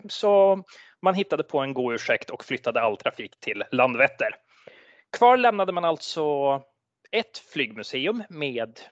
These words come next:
ganska så mycket, spe-, speciellt om man har lite mer intresse för militärfly och den slags, men det finns även ett par flygsimulatorer som är, eh,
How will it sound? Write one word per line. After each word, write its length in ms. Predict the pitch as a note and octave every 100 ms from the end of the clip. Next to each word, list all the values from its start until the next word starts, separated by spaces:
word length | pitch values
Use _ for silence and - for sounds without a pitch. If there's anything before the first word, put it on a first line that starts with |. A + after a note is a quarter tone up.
| _ _
ganska 300 | - C#4 -
så 120 | G3+ G3+
mycket, 360 | G3 - G#3
spe-, 460 | - F#3 - - _
speciellt 460 | - - G3+ A3+ A3
om 60 | A3+
man 100 | G3+
har 100 | G3+
lite 420 | G3+ G3 - D3+
mer 180 | D3 C3+
intresse 500 | C3 C#3+ C3+ - A#2
för 380 | C3+ A#2 A#2 A#2 _ _ _ _
militärfly 1040 | - C3+ C#3+ C#3+ - B2+ A2+ - - B2+ A#2+
och 80 | B2+ A2+ _
den 220 | D3+ D#3
slags, 500 | - A#2+ - - -
men 120 | B2
det 60 | B2
finns 200 | C3+ -
även 240 | A#2+ A#2
ett 120 | A2+
par 260 | - A2+ A2 _ _ _ - _
flygsimulatorer 920 | - D3+ B2 C3+ A#2 A#2 - A#2+ C3
som 280 | D3 - B2+
är, 460 | B2 A#2+ A2+ A2+ A2+
eh, 320 | A#2 A2 A2+